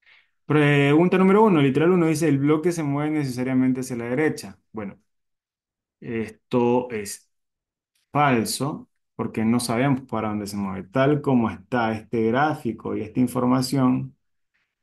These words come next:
no tenemos suficiente información para saber hacia dónde se mueve.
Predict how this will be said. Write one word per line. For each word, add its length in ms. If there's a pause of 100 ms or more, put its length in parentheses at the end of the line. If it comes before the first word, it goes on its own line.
(240)
no 160
tenemos 840
suficiente 1080
información 800
para 160
saber 240
hacia 200
dónde 200
se 80
mueve. 500